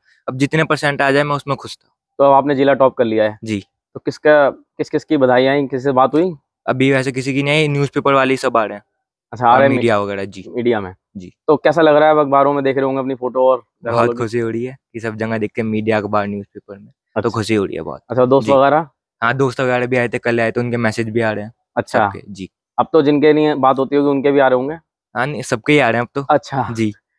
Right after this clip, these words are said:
Speaker 2: अच्छा, तो क्या संदेश देना चाहेंगे जो बच्चे आगे बोर्ड्स देंगे पहली बार, उनसे क्या कहना चाहेंगे?
Speaker 1: उनसे पहला तो संदेश यही होगा कि बोर्ड से डरना मत,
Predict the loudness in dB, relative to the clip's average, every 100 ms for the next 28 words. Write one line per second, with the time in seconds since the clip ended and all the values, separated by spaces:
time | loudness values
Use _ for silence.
0 | _ _ -14 -8 -6 4 6 6 0 _
1 | _ _ 2 2 2 4 4 4 4 2
2 | 4 4 2 4 4 4 2 2 4 4
3 | 2 2 -2 -2 0 0 2 2 2 -2
4 | -2 0 2 0 -2 -4 -6 -6 -12 -12
5 | -4 -2 0 2 2 0 -2 0 0 0
6 | 0 2 0 0 2 2 2 -2 -2 -2
7 | 0 0 -2